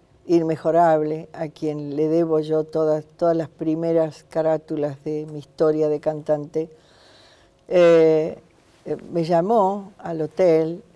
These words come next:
y me dijo, "Mirá, eh, ¿no querés venir a comer a casa?". Y dice, "Te advierto que yo no hago nada más que tallarines.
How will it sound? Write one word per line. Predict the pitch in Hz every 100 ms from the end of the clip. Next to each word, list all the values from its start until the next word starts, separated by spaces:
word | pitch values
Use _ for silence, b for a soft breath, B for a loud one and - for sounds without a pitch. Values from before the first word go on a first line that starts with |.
| -
y | 170
me | 160 156
dijo, | 165 151 156
"Mirá, | 156 170 165 160 160 _ b b b _ -
eh, | 156 151
¿no | 156 165
querés | 185 185 185
venir | 170 165 175
a | 165
comer | 160 156 151 165 170 165
a | 156
casa?". | 170 165 - 165
Y |
dice, | 151 160 147
"Te | 156
advierto | 156 160 180 185
que | 165
yo | 165
no | 160
hago | 160 156
nada | 156 156
más | 151
que | 147 156
tallarines. | 156 151 151 160 151 139 127